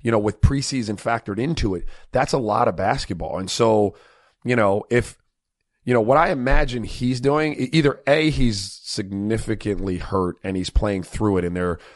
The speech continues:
they're just kinda managing the situation, or B, what he's doing is what we didn't really ever do, which was say, "Man, I feel a little,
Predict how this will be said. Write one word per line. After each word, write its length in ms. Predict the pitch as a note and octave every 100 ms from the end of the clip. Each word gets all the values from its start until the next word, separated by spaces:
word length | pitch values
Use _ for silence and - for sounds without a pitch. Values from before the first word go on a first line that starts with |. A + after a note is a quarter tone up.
| _
they're 120 | F#2+
just 180 | F2+ F2
kinda 180 | G#2+ F#2
managing 500 | E2+ E2+ F#2+ F#2+ G2+
the 60 | G2
situation, 520 | G#2+ - G#2+ G#2 G#2+
or 140 | G#2+
B, 440 | G2 D#3 D3+ A2 - - -
what 140 | A#2 A2
he's 240 | F3+ D#3
doing 280 | B2 A#2 G#2+
is 100 | G#2
what 140 | G#2+
we 140 | G#2+ B2+
didn't 280 | B2 G#2+ G2
really 400 | A2 A2 G#2 G2
ever 280 | G#2 F#2 F2+
do, 240 | A2+ G#2
which 200 | F#2 -
was 120 | G2
say, 360 | - G#2 G2 D#2+ - - -
"Man, 180 | A#2+ G#2+
I 40 | F#2+
feel 300 | - C#3+ C3
a 20 |
little, 300 | A#2 A2+